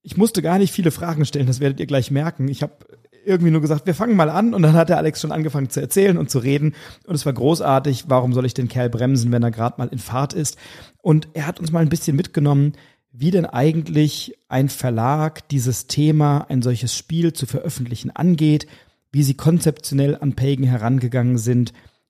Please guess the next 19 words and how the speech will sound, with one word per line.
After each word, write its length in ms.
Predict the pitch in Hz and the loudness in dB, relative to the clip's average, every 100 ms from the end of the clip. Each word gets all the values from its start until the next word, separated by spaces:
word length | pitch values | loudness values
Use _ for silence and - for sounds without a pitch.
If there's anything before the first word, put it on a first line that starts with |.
| _ | _
wie 280 | 135 127 120 | 0 0 2
die 120 | 127 | 2
Maren 440 | 123 120 139 135 | 2 2 2 2
sich 220 | 123 123 | 2 -2
auch 220 | - - - | -6 -8 -6
grafisch 560 | 107 135 180 - - | -2 -2 -2 -4 -4
dem 160 | 156 127 | -4 -2
Thema 460 | 143 143 139 131 | 0 4 4 2
genähert 520 | 135 127 127 123 120 120 | 0 0 2 2 0 -4
hat. 80 | |
Ich 140 | 123 - | -6 -6
finde, 200 | 123 117 | -4 -4
Pagan 600 | - 131 143 151 151 156 _ | -4 0 0 2 2 0 _
ist 280 | 123 - 127 | -10 -10 0
wirklich 600 | 139 156 156 147 143 - _ _ _ _ _ _ _ | 2 0 -2 -2 -2 -4 _ _ _ _ _ _ _
grafisch 680 | 123 120 143 156 147 139 - _ | -4 2 2 2 2 2 -2 _
eines 540 | 120 127 131 - - _ | 0 2 2 -2 -12 _
der 340 | 127 127 120 | 2 4 2
besten, 920 | 117 _ 147 151 - - 147 139 139 | -2 _ -2 -2 -2 -6 -8 -8 -12